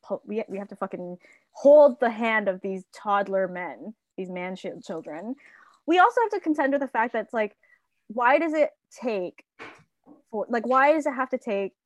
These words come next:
a white middle class woman being killed for people to take police brutality seriously when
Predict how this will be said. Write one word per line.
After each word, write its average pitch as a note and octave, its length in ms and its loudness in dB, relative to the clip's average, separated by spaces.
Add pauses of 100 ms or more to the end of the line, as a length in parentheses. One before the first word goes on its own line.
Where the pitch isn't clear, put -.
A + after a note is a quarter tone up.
(160)
a G3 220 -2
white G3 300 -6
middle G#3 180 -8
class G3 340 -8
woman F#3 280 -10
being F3+ 220 -14 (100)
killed F3+ 340 -8
for G3+ 80 -12
people F3+ 240 -12
to G3 80 -10
take - 280 -14
police F3 240 -14
brutality E3+ 480 -12
seriously G3+ 680 -10 (140)
when E3+ 920 -12